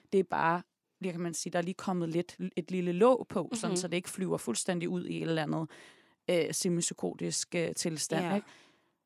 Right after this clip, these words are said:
Speaker 1: Jeg synes, det er så fantastisk at høre, at du har taget den her pille i en bus, og du har fået den her fuldstændig euforiske, fantastiske følelse, som
Speaker 2: Mhm.
Speaker 1: har været noget, du kunne forholde dig til,
Speaker 2: Hundrede
Speaker 1: og ikke noget, som har været chokerende, eller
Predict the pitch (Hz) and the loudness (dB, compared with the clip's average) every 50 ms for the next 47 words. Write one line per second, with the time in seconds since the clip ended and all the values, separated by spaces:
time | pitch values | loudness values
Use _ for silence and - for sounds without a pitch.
0 | _ - - - 170 - - 165 - - 175 156 160 160 - 175 - _ _ - | _ -8 -4 -2 -2 -2 -2 -6 -4 -2 0 0 0 0 -2 -6 -8 _ _ -6
1 | - 165 160 - 170 160 - 180 160 - 175 160 170 170 170 170 170 - - 165 | -4 -2 -2 -2 -2 -4 -4 -4 -4 -2 -2 -2 0 0 0 0 0 -2 -4 -4
2 | 165 160 - - 175 165 170 180 170 160 - - 170 165 - - 175 175 170 165 | -4 -2 0 0 2 2 2 2 0 -2 -2 -4 -6 -4 -4 -2 0 0 0 0
3 | - - 165 165 - - - - - - - - - _ - 180 170 - 175 175 | -2 -4 -4 -4 -6 -8 -12 -16 -20 -20 -20 -20 -12 _ -2 -2 0 2 2 0
4 | 165 - - - 165 160 160 160 170 - 170 165 160 151 165 165 - - _ - | 0 0 -2 -2 0 2 2 0 0 0 -2 -2 -2 0 0 -2 -2 -2 _ -18
5 | - _ _ _ _ - - - 196 175 - - 170 170 180 185 175 165 - - | -20 _ _ _ _ -12 -6 -4 -4 -2 -2 -2 -2 0 0 -2 -2 -2 -2 0
6 | 202 185 180 170 180 170 - - - 175 - - 170 160 - - 170 160 - - | 0 0 2 0 -2 -2 -2 -4 -6 -6 -4 -4 -2 -2 -2 -2 -2 -4 -4 -4
7 | - - - - 180 - - 180 170 165 165 160 - 190 170 - - 165 165 - | -6 -6 -6 -6 -8 -6 -4 -4 -2 -2 -4 -4 -2 -2 -2 0 0 -2 -2 -2
8 | - 214 202 190 202 196 180 180 175 165 170 165 165 170 170 - - - 175 - | -4 -8 -10 -10 -10 -4 0 2 4 4 4 4 4 2 0 -2 -4 -8 -8 -6
9 | 170 151 190 185 - - 170 - - - 160 156 - - - - - 214 202 185 | -4 -2 -2 -2 -2 -2 -4 -4 -2 -2 -4 -4 -4 -8 -14 -20 -14 -4 2 2
10 | 190 190 - 175 170 - 185 175 165 156 156 156 160 - - - 156 151 156 151 | 4 4 4 2 0 0 0 2 2 2 2 2 0 -2 -4 -6 -4 -4 -4 -6
11 | 151 147 - - - _ _ _ _ _ - - 185 - - - 214 - - 165 | -8 -8 -8 -10 -14 _ _ _ _ _ -6 -6 -6 -6 -4 -4 -4 -4 -4 -4
12 | 156 151 139 135 - - - 160 156 156 147 | -4 -4 -6 -8 -12 -10 -10 -8 -8 -8 -8